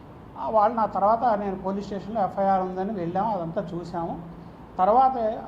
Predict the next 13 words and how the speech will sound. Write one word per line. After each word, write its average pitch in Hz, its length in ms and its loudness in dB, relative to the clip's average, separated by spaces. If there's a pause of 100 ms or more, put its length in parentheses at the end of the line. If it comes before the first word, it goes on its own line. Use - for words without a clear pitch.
(120)
అది 202 520 -2 (680)
నన్ను 226 280 0
వాళ్ళు 208 400 2 (160)
యు 233 200 -4
ఇందిరా 208 540 2 (560)
త-, 202 40 0
మ-, 185 360 -2 (240)
మొదలగునటువంటి 190 760 0
వాళ్ళందరూ 175 500 0
కూడా 175 440 0 (420)
నన్ను 214 600 0
బ్లాక్‌మెయిల్ 196 500 0 (100)
చేయడం, 175 280 -4